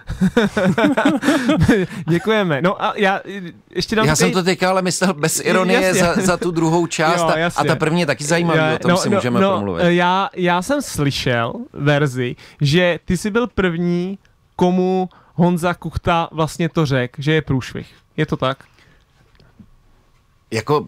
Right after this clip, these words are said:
Speaker 2: n-, n-, nechci se zase pasovat na člověka, který to věděl dřív třeba než jeho rodina. A,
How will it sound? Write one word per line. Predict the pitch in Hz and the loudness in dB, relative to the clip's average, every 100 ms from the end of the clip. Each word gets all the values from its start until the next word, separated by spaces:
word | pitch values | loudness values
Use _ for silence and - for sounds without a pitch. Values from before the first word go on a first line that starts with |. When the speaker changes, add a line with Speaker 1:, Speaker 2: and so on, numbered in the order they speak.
| - | -4
Speaker 2:
n-, | 113 113 | -4 -2
n-, | 123 107 | -4 0
nechci | 123 113 156 | 0 0 0
se | 160 | 2
zase | 135 - 156 | 2 0 0
pasovat | 131 - 147 135 | 0 0 0 0
na | |
člověka, | 113 131 123 135 | -2 0 0 -2
který | - 123 120 | -2 -2 0
to | 127 | -4
věděl | 98 101 117 127 | -4 -2 2 2
dřív | 120 110 104 | 0 -2 -2
třeba | - 117 | 0 0
než | 117 - | 0 0
jeho | 113 117 | 2 2
rodina. | 101 104 85 78 - - | 2 0 0 -4 -12 -8
A, | 95 95 98 | -2 0 0